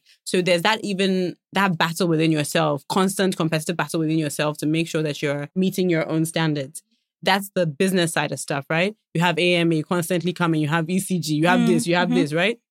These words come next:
Speaker 1: And then there's the personal stuff, which I think is not talked about often enough.
Speaker 2: Okay.
Speaker 1: Which is what people sometimes even call the dark side of entrepreneurship, which is, like, the loneliness, the high levels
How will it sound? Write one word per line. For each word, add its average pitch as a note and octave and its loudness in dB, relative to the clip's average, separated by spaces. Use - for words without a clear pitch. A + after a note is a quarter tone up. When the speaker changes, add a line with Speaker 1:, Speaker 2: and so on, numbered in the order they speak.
Speaker 1:
And G#3+ 0
then B3 2
there's A#3 0
the G#3+ 0
personal G4 0
stuff, - -4
which C#4 0
I F#3+ 2
think G3+ -2
is E3+ -2
not G#3+ 0
talked G#3 0
about F3 0
often E3+ 0
enough. D3+ -2
Speaker 2:
Okay. F3+ 2
Speaker 1:
Which G3+ 0
is E3+ 0
what F#3+ -2
people F#3 0
sometimes E3+ 0
even E3 0
call E3 -4
the D#3 0
dark D#3+ 0
side D#3+ -2
of D3+ -2
entrepreneurship, D#3 -2
which F3 -2
is, D#3+ -2
like, D3 -2
the D#3 -2
loneliness, E3+ 2
the D#3 -4
high F3+ 0
levels E3+ 0